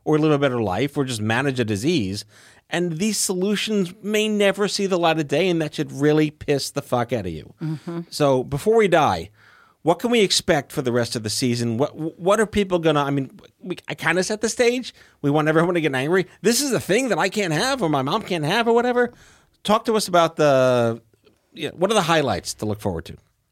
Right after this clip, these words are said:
Speaker 2: Um, well, one is Sam Mason is doing this incredible, like, he's basically building a rocket ship for late stage cancer, and it's close to F D A approval. It's, so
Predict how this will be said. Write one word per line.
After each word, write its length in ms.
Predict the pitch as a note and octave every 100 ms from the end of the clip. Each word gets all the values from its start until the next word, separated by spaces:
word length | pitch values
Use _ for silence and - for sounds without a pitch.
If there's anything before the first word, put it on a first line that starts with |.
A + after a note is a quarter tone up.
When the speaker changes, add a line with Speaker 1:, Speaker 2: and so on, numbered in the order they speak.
| _
Speaker 2:
Um, 300 | A#3 A#3+ A3+
well, 120 | A3 A3+
one 460 | G#3 B3 C#4 D4+
is 680 | C#4 A#3 G#3+ G3+ F#3+ F3+ - -
Sam 540 | - - A#3+ A#3+ A#3+
Mason 460 | G#3+ G3 F#3+ F#3+ F#3
is 240 | F3+ E3+
doing 340 | G3 F#3 F3+ E3+
this 180 | F3
incredible, 1000 | F3+ E3+ - - F#3+ F3+ F#3 F3 F3 E3+ -
like, 160 | F3
he's 120 | - F#3
basically 400 | A3+ A3 A3 G3+
building 400 | F#3 F#3 F3+ F3 -
a 80 |
rocket 500 | D#3+ D#3 D3+ E3 F#3+
ship 380 | - - D#3+ -
for 180 | - E3
late 220 | D3+ D3 -
stage 300 | - D3 -
cancer, 500 | D3 C3+ - C#3 - _ -
and 400 | D#3+ D#3 D3+ D3+ _ -
it's 180 | G#3 -
close 360 | - G#3 F#3
to 120 | - -
F 160 | C#3
D 160 | - D#3
A 20 |
approval. 460 | E3 - D#3 D3+ -
It's, 180 | F3+ E3+ - F#3+
so 380 | - G3 F3+